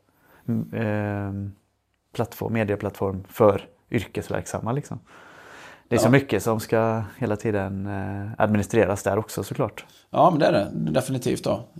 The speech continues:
Speaker 2: Eh, och hon sa någonting spännande då. Det är att, eh, ja, men elever, så här, vi pratar om bekvämlighetskris och så här, som jag föreläser om. Och de, eh, ja, de har verkligen ingen uthållighet, som hon beskrev det då.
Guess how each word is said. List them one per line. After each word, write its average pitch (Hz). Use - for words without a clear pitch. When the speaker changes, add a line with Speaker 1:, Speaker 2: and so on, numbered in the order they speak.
Speaker 2:
Eh, 120
och 131
hon 165
sa 208
någonting 151
spännande 123
då. 110
Det 117
är 107
att, 101
eh, 110
ja, -
men 127
elever, 110
så 123
här, 104
vi 107
pratar 120
om 104
bekvämlighetskris 101
och -
så 120
här, 107
som -
jag 120
föreläser 113
om. 110
Och -
de, 110
eh, 131
ja, 143
de 151
har 147
verkligen 143
ingen 131
uthållighet, 123
som 139
hon 117
beskrev 120
det 110
då. 82